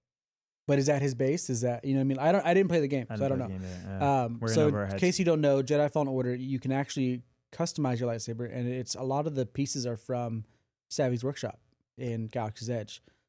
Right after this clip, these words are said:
Speaker 2: I
Speaker 1: I like
Speaker 2: don't
Speaker 1: how
Speaker 2: know either.
Speaker 1: I like how they kinda brought that in there, that little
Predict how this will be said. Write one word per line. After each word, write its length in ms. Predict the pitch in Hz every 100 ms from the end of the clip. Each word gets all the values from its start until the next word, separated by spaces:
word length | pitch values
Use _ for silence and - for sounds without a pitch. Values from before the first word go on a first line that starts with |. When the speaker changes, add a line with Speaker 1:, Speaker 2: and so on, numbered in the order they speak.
| -
Speaker 2:
I 40 |
Speaker 1:
I 40 | 120
like 100 | 110
Speaker 2:
don't 80 | 107
Speaker 1:
how 60 |
Speaker 2:
know 60 | 104
either. 240 | 107 107 - _ -
Speaker 1:
I 60 | 135
like 140 | 135
how 60 | 139
they 120 | 127
kinda 200 | 131 117
brought 200 | 117 110
that 120 | 113
in 120 | 113
there, 200 | 107 107 - _ -
that 160 | 117 -
little 220 | 120